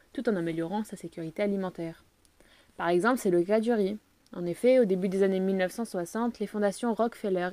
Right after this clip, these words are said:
et Ford fondent un institut international de recherche où de nombreuses expériences d'hybridation aboutissent à la création d'une variété à très haut rendement de riz, qui a été obtenue par le croisement entre les variétés Peta et D C W G.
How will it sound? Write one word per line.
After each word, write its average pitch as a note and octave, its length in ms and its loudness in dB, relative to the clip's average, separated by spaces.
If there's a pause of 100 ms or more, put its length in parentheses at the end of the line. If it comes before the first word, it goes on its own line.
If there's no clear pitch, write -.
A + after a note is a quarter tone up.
et G3 100 -4
Ford E3+ 360 -6 (400)
fondent B3 240 -2
un G3+ 120 0
institut G#3 460 -4
international G#3+ 680 -2
de F3+ 80 -2
recherche F3 640 -4
où G#3 80 -2
de G3+ 120 0
nombreuses G#3 580 2
expériences F#3+ 680 -4
d'hybridation G3 880 -2
aboutissent A3 480 -6
à A#3 40 -6
la F3+ 120 -4
création G3+ 380 -8
d'une G#3+ 200 -2
variété F3+ 500 -2
à F3 80 -8 (100)
très - 340 -6
haut A#3+ 120 0
rendement F#3 480 -2
de F3 120 0
riz, E3 260 -4 (500)
qui G3+ 100 -4
a F#3 40 2
été F3+ 220 -2
obtenue G3 420 0
par G3 160 -4
le E3 80 -2
croisement F3+ 360 -6
entre G3+ 200 -6
les E3 100 0
variétés F3 580 -2
Peta G#3+ 360 -6 (480)
et A3 240 2
D G3 180 2
C A3+ 140 -4
W F#3 420 -2
G. E3+ 200 -16